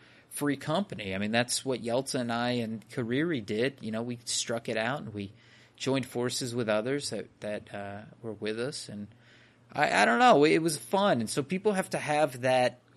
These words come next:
sense of building their own. We get that, you know, and we're happy that we were a pass through or a part of somebody's journey through Eorzea,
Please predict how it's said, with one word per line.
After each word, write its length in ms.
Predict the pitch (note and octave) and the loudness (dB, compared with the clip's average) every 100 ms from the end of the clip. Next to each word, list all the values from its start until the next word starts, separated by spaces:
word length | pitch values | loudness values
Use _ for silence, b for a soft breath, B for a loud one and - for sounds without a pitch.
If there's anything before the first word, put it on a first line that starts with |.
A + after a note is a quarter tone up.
| b b b b | b b b b
sense 460 | - - C#3 C3+ - | -2 2 4 2 0
of 240 | B2+ G2+ | -2 -2
building 460 | A#2 C3 C#3 C3+ B2+ | 0 2 2 0 -2
their 240 | A#2+ A#2 | 0 0
own. 300 | A2 C3+ G#2 F#2+ | -2 -4 -4 -6
We 100 | G2+ | -4
get 300 | G#2+ - - | -4 -6 -6
that, 260 | G#2 - | -8 -8
you 80 | G2+ | -10
know, 180 | F#2+ A2+ | -6 -4
and 80 | A2 | -4
we're 100 | G#2 | 0
happy 340 | A2+ A2+ A2+ | 0 2 -2
that 180 | G2+ G#2 | -4 -4
we 140 | G#2+ | -4
were 200 | G#2 G2 | -4 -4
a 60 | F#2 | -6
pass 460 | - G#2+ A2+ - | -6 -4 -2 -4
through 400 | - G2 G2+ A2 G2+ | -8 -8 -6 -4 -6
or 120 | F#2+ | -10
a 40 | |
part 300 | - A2 G#2+ | -8 -4 -4
of 80 | G2+ | -4
somebody's 420 | - G#2+ G2+ F#2+ | -6 -6 -6 -8
journey 480 | F#2 A2 G#2 B2 A2 | -10 -2 0 2 0
through 280 | G2+ G#2+ G2+ | -4 -6 -2
Eorzea, 760 | G2+ G2 G#2 A2+ G2+ F#2 F#2+ | 0 -2 -4 -4 -6 -4 -4